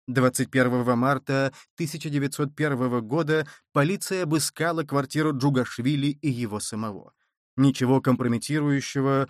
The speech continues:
найдено не было, его не стали задерживать, и дело о революционной пропаганде вскоре прекратили.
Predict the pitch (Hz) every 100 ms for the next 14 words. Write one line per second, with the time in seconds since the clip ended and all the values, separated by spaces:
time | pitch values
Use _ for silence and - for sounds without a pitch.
0 | - 131 139 127 131 131 127 156 139 143
1 | 139 - 135 143 156 147 - 139 139 113
2 | 120 104 151 147 160 165 - - - 160
3 | 127 175 185 180 - 165 156 156 156 -
4 | 160 147 143 143 135 127 113 156 156 143
5 | 147 - - 143 127 123 131 123 127 -
6 | - -